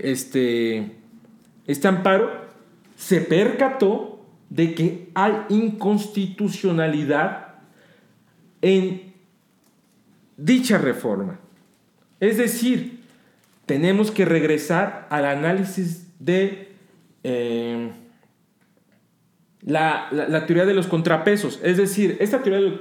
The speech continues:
de los contrapesos establece que existen tres poderes que ya, eh, conocemos, ¿no?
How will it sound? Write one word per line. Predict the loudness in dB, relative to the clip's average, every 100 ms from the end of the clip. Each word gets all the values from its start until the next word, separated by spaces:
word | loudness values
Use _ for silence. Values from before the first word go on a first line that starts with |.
| -6
de | 0 0
los | 0
contrapesos | 0 2 2 4 2 2 -2 -4 -18 -20 -20 _ 2
establece | 4 4 4 4 4 0 2
que | 2
existen | 2 2 2 4
tres | 4 2
poderes | 2 2 4 2
que | 2
ya, | 2 2 -2
eh, | -4 -2 -2 -2 -4 -10 -20 -8
conocemos, | -6 -4 -6 -8 -4 0
¿no? | 0 -2